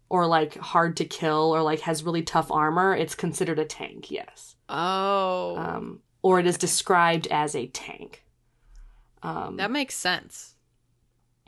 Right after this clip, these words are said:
Speaker 1: At least I'm pretty sure. Um, I'm more than sure.
Speaker 2: Well,
Speaker 1: I'm
Speaker 2: you,
Speaker 1: sure.
Speaker 2: you
Speaker 1: I'm a gamer.
Speaker 2: <laughs>
Speaker 1: I know.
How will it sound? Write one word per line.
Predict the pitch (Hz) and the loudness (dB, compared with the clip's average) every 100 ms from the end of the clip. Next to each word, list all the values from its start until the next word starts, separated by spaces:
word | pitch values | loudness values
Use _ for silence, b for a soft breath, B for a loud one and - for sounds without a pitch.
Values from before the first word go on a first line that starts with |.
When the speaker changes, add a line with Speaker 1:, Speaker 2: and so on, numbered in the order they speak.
| _ _ _ - | _ _ _ 2
Speaker 1:
At | 202 | 6
least | 202 190 | 8 6
I'm | |
pretty | 185 156 | 0 0
sure. | - - 180 180 _ _ _ b b b b b | -2 -12 -14 -18 _ _ _ b b b b b
Um, | 185 165 156 147 147 160 - _ _ _ - | 0 2 2 0 -4 -10 -14 _ _ _ -2
I'm | 202 | 0
more | 190 156 | 2 -2
than | - | -6
sure. | - - - _ _ _ - | -18 -20 -20 _ _ _ -6
Speaker 2:
Well, | 214 180 - | 0 2 4
Speaker 1:
I'm | 220 | 4
Speaker 2:
you, | 226 | 4
Speaker 1:
sure. | 226 - | 2 0
Speaker 2:
you | 233 226 214 | 0 0 2
Speaker 1:
I'm | 226 | 4
a | 214 | 6
gamer. | 233 262 - | 4 2 0
Speaker 2:
<laughs> | - | 0
Speaker 1:
I | 185 | 0
know. | 127 | -2